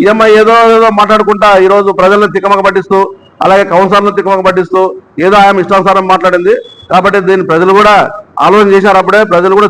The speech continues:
చూసినారు ఈ, ఆ, ఈ తో-, పది నెలలు చైర్మన్ గారి యొక్క ప్రవర్తనని. కాబట్టి దాన్ని దృష్టిలో పెట్టుకునే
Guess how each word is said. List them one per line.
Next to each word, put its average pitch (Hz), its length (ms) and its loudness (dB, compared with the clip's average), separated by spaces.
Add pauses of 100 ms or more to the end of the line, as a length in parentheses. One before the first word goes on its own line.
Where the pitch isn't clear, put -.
(100)
చూసినారు 196 300 0
ఈ, 190 120 2
ఆ, 180 300 4
ఈ 175 160 2
తో-, 170 300 -2
పది 170 140 0
నెలలు 185 320 0 (360)
చైర్మన్ 185 200 0
గారి 190 180 2
యొక్క 190 160 -2
ప్రవర్తనని. 180 520 0 (380)
కాబట్టి 190 220 -2
దాన్ని 185 300 0
దృష్టిలో 180 400 -2
పెట్టుకునే 196 520 0